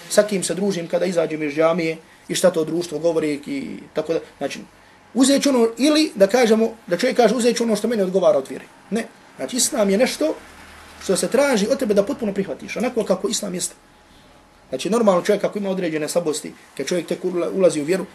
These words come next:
znači, uzimat će, da kažemo, onoliko koliko može. I voće se računa o nečemu što zove pot-, potpunost. Međutim, kada govorimo o načinu ž-, življenja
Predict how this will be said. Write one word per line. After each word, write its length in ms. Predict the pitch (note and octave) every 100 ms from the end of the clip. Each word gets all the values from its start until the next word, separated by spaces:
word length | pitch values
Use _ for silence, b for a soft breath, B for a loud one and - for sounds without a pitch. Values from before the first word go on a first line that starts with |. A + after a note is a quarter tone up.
| B
znači, 200 | C3+ A#3+
uzimat 240 | C4+ B3+
će, 160 | F#3+ - - - -
da 60 | F3
kažemo, 300 | B3 G#3 G3+
onoliko 320 | G#3+ B3+ G#3+
koliko 260 | F#3+ E3+
može. 200 | G3 G#3 - B B B
I 40 | D#3
voće 260 | C4 B3
se 120 | A3+
računa 360 | G#3+ G3+ B3 A#3
o 60 | G#3
nečemu 260 | A3+ G#3
što 140 | F#3 E3
zove 200 | G#3 F#3+
pot-, 140 | F#3 - -
potpunost. 460 | F#3 - - - - B B B
Međutim, 320 | C#3 A3+ A3
kada 240 | F#3+ F3 F3
govorimo 420 | A#3+ G3+ E3+ E3
o 340 | - - -
načinu 420 | D3 A#3 - G3
ž-, 100 | E3 -
življenja 480 | D#3 G3 G3 F3+